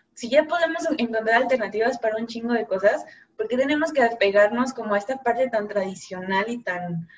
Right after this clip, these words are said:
mamona, honestamente, en la pintura y en todos como estos oficios tan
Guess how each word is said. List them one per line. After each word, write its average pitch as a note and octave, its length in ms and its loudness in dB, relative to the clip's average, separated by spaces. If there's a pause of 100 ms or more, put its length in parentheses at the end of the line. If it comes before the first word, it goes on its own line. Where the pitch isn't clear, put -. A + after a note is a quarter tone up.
(500)
mamona, G#3 600 0
honestamente, G#3 840 -2 (220)
en G#3 140 0
la G3 140 -2
pintura G3 500 0
y G3+ 140 -2
en F3+ 200 -10
todos A#3+ 400 4 (640)
como B3 240 4
estos A3+ 500 2 (180)
oficios A3+ 840 -4
tan F3+ 560 -2